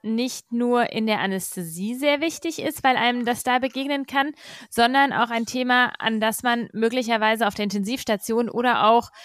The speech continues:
ähm, im Rettungsdienst, wenn auch aus unterschiedlichen Gründen, denken sollte. Und zwar, Dominik, was hast du denn vorbereitet für uns?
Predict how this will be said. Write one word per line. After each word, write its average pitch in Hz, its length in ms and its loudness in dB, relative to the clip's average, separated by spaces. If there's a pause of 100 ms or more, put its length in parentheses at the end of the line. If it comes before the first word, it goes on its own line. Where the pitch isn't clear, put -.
(260)
ähm, 208 240 4
im 202 100 0
Rettungsdienst, 220 1000 -2
wenn 233 160 2
auch 202 240 2
aus 196 160 -6
unterschiedlichen 208 640 -4
Gründen, 208 560 -2
denken 180 380 0
sollte. 175 460 -2 (520)
Und 220 180 0
zwar, 214 460 2
Dominik, 233 380 0
was 214 160 -6
hast 254 160 -2
du 302 40 2
denn 175 160 2
vorbereitet 160 680 -4
für 170 180 -6
uns? 170 320 -8